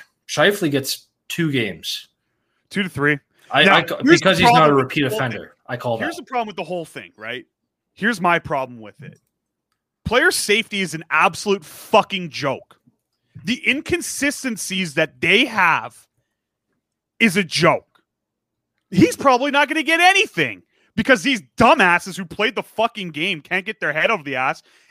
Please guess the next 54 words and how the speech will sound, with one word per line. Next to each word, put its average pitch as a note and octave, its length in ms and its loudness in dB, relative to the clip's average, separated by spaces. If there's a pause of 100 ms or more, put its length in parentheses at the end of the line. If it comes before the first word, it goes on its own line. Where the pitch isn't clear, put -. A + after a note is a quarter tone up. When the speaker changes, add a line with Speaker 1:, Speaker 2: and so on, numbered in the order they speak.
Speaker 2:
and G3 140 -6
do A3 120 2
the A3+ 100 2
right F#3 300 2
thing E3+ 200 -2
and D#3 100 -6
make D#3 180 0
the D#3 80 -4
right C3+ 220 0
suspensions. - 760 -18 (260)
Speaker 1:
See, - 220 -6
I E3 100 2
think C#4 240 -4
he'll G3+ 120 2
Speaker 2:
This - 200 2
Speaker 1:
get F4 80 0
Speaker 2:
is D#3+ 80 4
Speaker 1:
two. A3 100 2
Speaker 2:
no D#4+ 240 6 (100)
difference D4 400 -2
in A#3+ 80 -2
the A3+ 80 4
Kadri G3+ 440 4
hit, F#3 160 0
in E3+ 40 0
my D#3 180 2
opinion. C3 380 -8 (160)
Zero. C3+ 400 -2 (140)
Speaker 1:
I E3+ 100 0
think B3+ 200 0
this C3 140 -4
is A2 100 -8
worse E3 300 0
than D#3+ 100 -6
the B2+ 60 -4
Kadri A#2+ 380 -2
hit, A#2 140 -4
and A2+ 80 -8
Kadri F#3 320 0
got D3+ 160 2
eight D3+ 180 -2
games. D#3+ 540 -6 (240)
But C3+ 160 -2
Speaker 2:
Yep. F#3 220 4
Speaker 1:
Kadri's E3 180 2
a D3+ 60 0
repeat D3 300 0
offender, C#3 500 -2 (180)
so D3+ 160 -2
therefore C3+ 640 0
he's C3 340 -4
got D3 140 -6 (460)
eight A2+ 200 -4
games F#3+ 580 -2